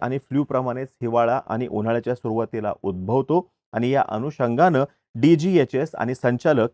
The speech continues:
एनसीडीसी दिल्ली यांनी दिनांक तीन जानेवारी दोन हजार पंचवीस रोजी एक निवेदन प्रसिद्ध केलेलं आहे. आता त्याच्यात खबरदारीचा उपाय म्हणून "हे करा" आणि "हे करू नये" असं त्यांनी सांगितलंय. "हे करा"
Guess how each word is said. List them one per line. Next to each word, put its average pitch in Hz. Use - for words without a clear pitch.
एनसीडीसी 123
दिल्ली 117
यांनी 117
दिनांक 131
तीन 165
जानेवारी 110
दोन 120
हजार 113
पंचवीस 135
रोजी 110
एक 139
निवेदन 110
प्रसिद्ध 110
केलेलं 127
आहे. 98
आता 131
त्याच्यात 143
खबरदारीचा 147
उपाय 156
म्हणून 143
"हे 175
करा" 143
आणि 135
"हे 175
करू 151
नये" 107
असं -
त्यांनी 131
सांगितलंय. 120
"हे 139
करा" 117